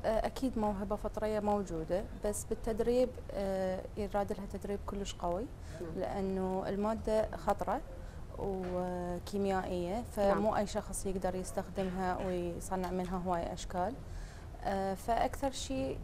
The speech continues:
Speaker 1: يعني تدريب أكثر شيء.
Speaker 2: طيب، إنه نكثر بعض الأشخاص يقولون: "أنا حتى إذا ما عندي موهبة أقدر بالدراسة والتقوية إنه أنمي هذه الموهبة وأجعلها موهبة جيدة وأقدر إنه أقوم بها". هل برأيك إنه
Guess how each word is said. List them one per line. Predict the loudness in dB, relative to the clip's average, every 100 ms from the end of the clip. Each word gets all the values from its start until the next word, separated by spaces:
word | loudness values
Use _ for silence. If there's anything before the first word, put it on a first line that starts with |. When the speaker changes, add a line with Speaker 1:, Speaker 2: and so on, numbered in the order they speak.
| -2
Speaker 1:
يعني | -2 0 -2 -4 -8 -2
تدريب | 0 2 0 -2
أكثر | -6 -6 -8
شيء. | -8 -8 -4
Speaker 2:
طيب، | -4 -4 -8 -10 -10 -10 -4 0
إنه | 4 2
نكثر | 2 2 0 4 4
بعض | 6 6
الأشخاص | 6 2 0 2 4 4
يقولون: | 4 6 6 6
"أنا | 6 4
حتى | 2 0 2
إذا | 2
ما | 2
عندي | 0 0 0
موهبة | 0 0 4
أقدر | 6 6 4 6 6
بالدراسة | 6 0 2 2 2 0 0 2
والتقوية | 4 2 0 -2 2 4 6
إنه | 4 6
أنمي | 8 10 8
هذه | 4 0
الموهبة | 0 0 -2 -2 2
وأجعلها | 4 4 4 2 2 0 -2 0
موهبة | 0 0 -2 -2 2
جيدة | 4 4 4 0 0 2
وأقدر | 4 4 6 6 6
إنه | 2 2
أقوم | 4 4 4
بها". | 2 0 0
هل | 10 10 12
برأيك | 10 10 6
إنه | 4 4 6 4